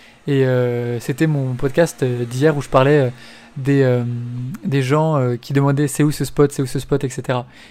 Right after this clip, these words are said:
Et du coup, elle, elle avait eu, euh, bah, le même genre de remarques depuis qu'elle avait posté une photo. Et, euh, bah, d'ailleurs, si t'écoutes ce podcast, euh, salut à toi. <laughs> Et du coup, je trouve ça grave cool parce que, euh, si je faisais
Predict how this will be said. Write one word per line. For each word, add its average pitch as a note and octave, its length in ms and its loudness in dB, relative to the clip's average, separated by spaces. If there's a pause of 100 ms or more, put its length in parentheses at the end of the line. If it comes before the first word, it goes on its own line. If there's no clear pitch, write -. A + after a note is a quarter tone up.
(160)
Et B2+ 220 0
du B2+ 160 -4
coup, D#3+ 160 2
elle, D#3 60 6
elle C3+ 120 4
avait B2+ 220 0
eu, C3+ 160 -4
euh, A#2+ 180 -6 (140)
bah, B2+ 140 -6 (680)
le C#3 80 4
même D3 160 4
genre C#3+ 200 4
de C#3 60 2
remarques C#3+ 300 4
depuis B2+ 200 -8
qu'elle D3 100 2
avait C3 80 2
posté C3 240 -6
une C#3 80 -2
photo. C#3+ 320 -4 (800)
Et, C3+ 140 2
euh, A#2+ 340 -2
bah, B2 100 0
d'ailleurs, C#3+ 180 6
si - 120 -10
t'écoutes D3 260 -4
ce D3 60 -6
podcast, C3 440 -2
euh, B2 160 0
salut C#3 260 2
à C#3 80 0
toi. E3 200 2 (300)
<laughs> - 20 -2 (500)
Et D#3 60 -6
du D3 100 -4
coup, G#3 80 2
je - 60 -2
trouve D#3+ 100 -6
ça C#3+ 100 2
grave D3 220 2
cool G#3+ 140 -2
parce - 180 0
que, - 80 -2
euh, C3+ 420 0
si - 200 -10
je - 40 -10
faisais D3+ 240 -2